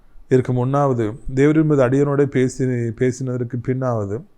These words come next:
நான் வாக்கு வல்லவன் அல்ல, நான் திக்குவாயும் மந்தனாவும் உள்ளவன்"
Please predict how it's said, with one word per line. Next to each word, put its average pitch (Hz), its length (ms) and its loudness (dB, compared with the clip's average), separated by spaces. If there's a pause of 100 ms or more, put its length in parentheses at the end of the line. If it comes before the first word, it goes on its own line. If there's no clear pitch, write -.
(840)
நான் 147 260 6
வாக்கு 156 340 6
வல்லவன் 175 340 4
அல்ல, 127 280 4
நான் 127 300 -4
திக்குவாயும் 160 640 2
மந்தனாவும் 131 480 0
உள்ளவன்" 107 380 -4